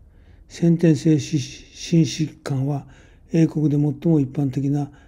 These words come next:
先天性欠損症で、およそ百五十人に一人の割合で発症する。この先天性心疾-、心疾患は心臓の異常な発達によって引き起こされ、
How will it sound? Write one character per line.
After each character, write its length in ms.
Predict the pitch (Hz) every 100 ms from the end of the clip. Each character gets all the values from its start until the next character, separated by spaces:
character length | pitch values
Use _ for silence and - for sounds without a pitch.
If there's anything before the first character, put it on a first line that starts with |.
| _
先 300 | - - 151
天 220 | 143 151 139
性 320 | 156 147 151 - - -
欠 160 | - 127
損 260 | - 156
症 220 | 127 151
で、 200 | 139 139 127 - _ -
お 100 | 160
よ 80 | 156
そ 300 | - 151 - - - -
百 140 | 156 147
五 160 | 170
十 180 | 160 165
人 160 | 143 139
に 120 | 151
一 100 | -
人 140 | 165
の 180 | 147 139
割 200 | 135 135
合 120 | 139
で 100 | 151
発 300 | 151 - 127
症 160 | 147 131
す 120 | 123
る。 120 | 123 - _ - - - - - - - - - - -
こ 120 | 170
の 100 | 170
先 240 | 170 170
天 160 | 170 165
性 220 | 165 156
心 180 | 123 160
疾-、 240 | 135 170
心 220 | - 170 160
疾 260 | - 156
患 240 | - 135 139
は 200 | 139 - - -
心 300 | - 170 170
臓 180 | 165 160
の 240 | 160 165
異 60 | 160
常 180 | 156 156
な 120 | 135
発 180 | 139 135
達 240 | 147 127
に 60 | 147
よ 80 | 139
っ 20 |
て 180 | - 160
引 80 | 151 - - -
き 140 | -
起 160 | 180 147
こ 80 |
さ 160 | 131 143
れ、 160 | 127